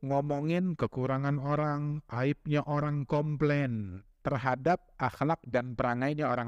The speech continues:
lain. Walidzalik al-asas fi husnil khuluq adam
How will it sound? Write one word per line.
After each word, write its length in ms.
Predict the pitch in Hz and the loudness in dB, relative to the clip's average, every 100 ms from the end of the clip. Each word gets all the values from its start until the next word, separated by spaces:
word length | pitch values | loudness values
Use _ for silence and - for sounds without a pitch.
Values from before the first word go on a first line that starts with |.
| 117 | -2
lain. 220 | 110 101 - _ _ _ - | -2 -2 -8 _ _ _ -2
Walidzalik 640 | 202 226 233 240 208 202 - | 2 4 4 4 2 0 -2
al-asas 960 | - 165 160 156 208 226 - - - - - | 0 2 2 -2 0 -2 -4 -10 -20 -20 -4
fi 160 | 151 | -2
husnil 480 | 127 196 - 147 123 | 0 0 0 0 0
khuluq 560 | - 156 175 156 - - _ _ _ _ | -2 2 2 0 -14 -20 _ _ _ _
adam 560 | 135 160 170 165 151 | -2 0 2 2 0